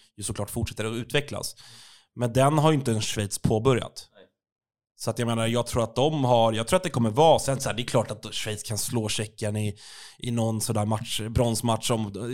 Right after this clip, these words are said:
Speaker 1: säg om två år. Det är klart att de kan det. Det är
Speaker 2: Ja,
Speaker 1: till-,
Speaker 2: ja.
Speaker 1: det är tillfälligheter, det är en match. Alltså, har Janne Zäta en bra dag, då, det kan ju smälla, såklart. Men jag tror ändå att de kommande fyra, sex åren så tror jag att liksom det kommer vara en tydligare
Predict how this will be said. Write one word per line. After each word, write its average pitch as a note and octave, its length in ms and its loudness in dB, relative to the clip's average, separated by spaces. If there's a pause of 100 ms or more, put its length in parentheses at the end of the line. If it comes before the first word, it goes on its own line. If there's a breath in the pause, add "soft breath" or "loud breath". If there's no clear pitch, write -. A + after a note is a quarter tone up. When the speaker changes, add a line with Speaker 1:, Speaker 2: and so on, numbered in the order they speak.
(120)
Speaker 1:
säg B2 300 -2
om G#2+ 100 -6
två A2+ 240 -4
år. G#2+ 60 0
Det A2 60 -2
är - 20 -2
klart C3 220 2
att A2 60 -6
de A2+ 120 -8
kan A2+ 300 -2
det. A2 80 -2
Det A2 60 -6
är A#2 40 -4
Speaker 2:
Ja, A#2+ 80 -4
Speaker 1:
till-, C#3 120 0
Speaker 2:
ja. C3+ 120 -6 (140)
Speaker 1:
det C3+ 60 -8
är B2+ 40 -6
tillfälligheter, C3+ 640 2
det B2+ 100 2
är C3+ 60 4
en B2+ 120 4
match. B2+ 300 2
Alltså, A#2 260 0 (200 loud breath)
har C3 180 4
Janne C3 240 4
Zäta A#2+ 300 0
en A2+ 80 0
bra A2+ 140 4
dag, A2 160 0
då, A2+ 100 -2 (120)
det A2+ 160 -2
kan B2 160 -4
ju A#2+ 80 0
smälla, A#2+ 340 0
såklart. - 580 -6 (240 loud breath)
Men B2 120 -2
jag B2+ 120 2
tror F#3+ 400 8
ändå A#2 300 4
att A2 140 -6 (340 soft breath)
de A#2 120 0
kommande C#3 720 6 (720)
fyra, B2 300 6
sex - 320 -2
åren E3+ 440 0 (260)
så - 160 -8
tror F3 340 0
jag A2+ 260 0 (640)
att A2+ 340 -8
liksom G#2 280 -6
det A#2 80 -6
kommer C3 220 2
vara A2+ 180 2
en G#2+ 140 -4
tydligare G#2+ 680 -4